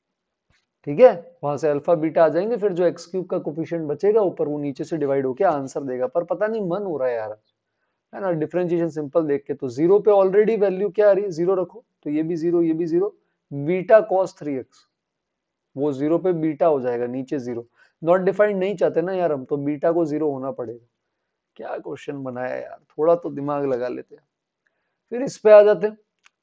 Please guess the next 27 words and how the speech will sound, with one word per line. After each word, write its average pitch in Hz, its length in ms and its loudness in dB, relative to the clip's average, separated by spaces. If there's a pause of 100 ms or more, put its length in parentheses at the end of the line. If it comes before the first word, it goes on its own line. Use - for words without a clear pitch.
अब 139 140 -2
फर्स्ट 170 320 4
डिफरेंशिएशन 175 640 -4
करते 170 240 2
हैं, 175 100 -2
तो 170 120 -2
थ्री 170 320 -6
cos 170 260 2
थ्री 160 180 -2
एक्स - 340 -10 (880)
plus 156 260 0
alpha 143 340 0
cos 151 260 -2
x 170 240 -4 (180)
upon 156 380 -2
three 139 220 -6
x 135 180 -6
square, 123 260 -14 (1080)
है 151 120 -2
ना। 185 80 -2 (1000)
फिर 190 120 4
से 214 140 6
वही 226 160 8
बात 208 240 8
हो 196 80 4
गई 202 140 4
यार, 190 220 4